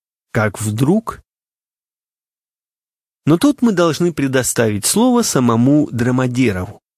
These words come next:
Только он своим энергичным стилем может изобразить весь тот ужас, всю ту катастрофу, которая постигла так хорошо налаженный монетно-финансовый аппарат.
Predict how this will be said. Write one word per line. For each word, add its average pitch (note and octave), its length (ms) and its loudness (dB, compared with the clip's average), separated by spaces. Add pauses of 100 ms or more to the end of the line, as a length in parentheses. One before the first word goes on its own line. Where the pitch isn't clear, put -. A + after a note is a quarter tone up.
(160)
Только A#2 380 2
он D#3 280 2
своим A2 380 0
энергичным A#2 600 0
стилем F#3 380 0
может A#2+ 380 0
изобразить A#2 520 0 (120)
весь C#3+ 460 0
тот F3 220 0 (140)
ужас, A#2+ 580 -2
всю - 280 0
ту D#3+ 140 -2
катастрофу, D#3 960 0
которая A#2 400 0
постигла F#3 600 0 (340)
так G3 300 -2
хорошо C#3+ 720 0
налаженный A2 640 2 (160)
монетно-финансовый G#2+ 1300 -2
аппарат. - 560 -10